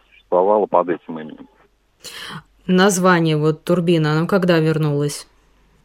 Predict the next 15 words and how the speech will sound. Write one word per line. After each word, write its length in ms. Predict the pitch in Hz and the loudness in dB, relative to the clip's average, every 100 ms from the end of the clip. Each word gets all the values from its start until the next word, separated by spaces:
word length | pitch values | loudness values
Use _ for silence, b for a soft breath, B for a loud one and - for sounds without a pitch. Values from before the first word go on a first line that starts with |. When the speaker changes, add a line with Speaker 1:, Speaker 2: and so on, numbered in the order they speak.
| _ _ _ | _ _ _
Speaker 2:
снова? 420 | - 113 113 104 | -6 2 2 2
Speaker 1:
А, 40 | - | 2
"Турбина" 440 | 135 143 214 214 | 0 2 0 2
вернулась, 580 | 156 160 147 180 175 156 - 135 | 2 2 2 2 4 2 0 -2
э, 40 | |
в 400 | 131 123 120 110 | 2 2 2 0
две 140 | 117 | -2
тысячи 300 | 131 170 - 139 | 0 0 -2 0
третьем 340 | 151 143 143 | 0 2 4
году 500 | 131 117 104 110 143 - | 4 2 0 -4 -4 -8
на 500 | 110 117 107 104 92 B B B | -4 0 0 0 -4 B B B
совете 520 | - 120 127 - 101 98 | 0 2 0 -4 -4 -4
руководителей 680 | 104 113 120 123 - 92 | 0 2 2 0 -8 -10
предприятий 640 | 87 - - 113 143 175 131 | -8 -12 -10 -2 0 0 -4
города. 460 | 123 120 104 87 | 0 2 2 -2